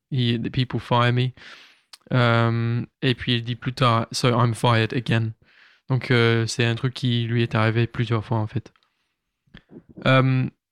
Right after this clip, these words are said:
et puis, euh, dans le troisième paragraphe, je crois, c'était marqué,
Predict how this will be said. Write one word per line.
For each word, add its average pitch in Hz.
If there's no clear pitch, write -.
et 139
puis, 139
euh, 127
dans 127
le 127
troisième 143
paragraphe, 143
je -
crois, 151
c'était -
marqué, 131